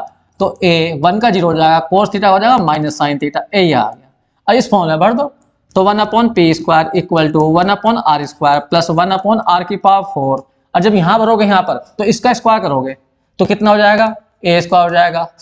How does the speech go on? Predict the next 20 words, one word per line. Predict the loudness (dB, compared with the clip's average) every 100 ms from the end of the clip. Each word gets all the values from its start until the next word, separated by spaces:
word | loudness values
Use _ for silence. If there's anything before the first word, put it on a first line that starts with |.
| -4
sin | -2 0
square | -2 0 0
theta | 0 -6
हो | -4 -4
जाएगा। | -4 -6 -12 _ _ _ _ -2
बस | -2 0
तुम्हें | -2 -2 0
इसमें | -2 0 2
ये | 2
कोशिश | 0 0 0
करनी | -2 0 -2
है, | -2 -2
किसी | -2 -2 0
भी | -2
तरीके | 0 0 2
से | 0
यहाँ | -2 0
theta | 0 2
गायब | 2 0
करना। | -2 -4 -4